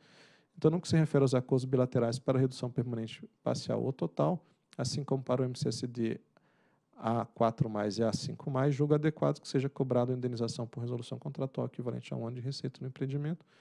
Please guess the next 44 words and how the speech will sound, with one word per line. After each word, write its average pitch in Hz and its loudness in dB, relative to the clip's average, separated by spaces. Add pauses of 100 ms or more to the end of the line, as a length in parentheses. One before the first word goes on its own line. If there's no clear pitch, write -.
(320)
proporcional 156 0
ao 147 4
montante 139 0
reduzido 135 2
em 139 0
sua 135 0
reversão 135 2
integral 127 0
na 127 -2
morosidade 123 -4
tarifária. - -6 (480)
Importa 143 0
destacar 135 -4
que, 131 -8
em 127 -4
ambos 131 -2
os 143 -4
casos, 147 2
não 156 2
há 143 2
impedimento 131 -2
à - -2
distribuidora 127 2
de 135 -2
celebrar 127 2
acordos 131 2
mediante 127 -2 (520)
uma 143 2
indenização 139 2
bilateral 143 2
livremente 131 -2
acordada 110 -4
entre 110 -12
as - -10
partes. - -12 (760)
Na 127 -2
proposta 147 2
submetida 135 0
em - 4
audiência 123 0
pública 143 -2
de 123 -2
número 123 -4
setenta, - -2